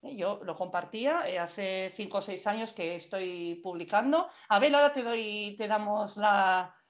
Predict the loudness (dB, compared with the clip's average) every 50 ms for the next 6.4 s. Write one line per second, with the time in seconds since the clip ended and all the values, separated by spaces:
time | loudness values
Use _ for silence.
0 | _ _ _ _ _ _ _ _ 0 0 0 2 2 0 -2 -2 -6 -6 -4 -4
1 | -4 -4 -4 -4 0 -2 -2 -2 -4 -12 -20 -20 -20 -20 _ _ -10 -8 -8 -8
2 | -8 -6 -2 0 2 2 2 2 0 -2 -4 -4 -2 -4 -2 -2 -2 -4 -6 -8
3 | -8 -8 -8 -8 -6 -4 -2 0 2 2 2 2 0 -4 -10 -6 -4 -4 -4 -2
4 | -4 -4 0 0 0 4 4 2 2 2 -4 -6 -2 0 0 -2 -2 -2 -2 0
5 | 2 4 2 2 0 -4 -2 0 2 0 0 0 -4 -6 -4 -4 -4 -4 -4 -6
6 | -12 -4 0 0 2 2 2 -2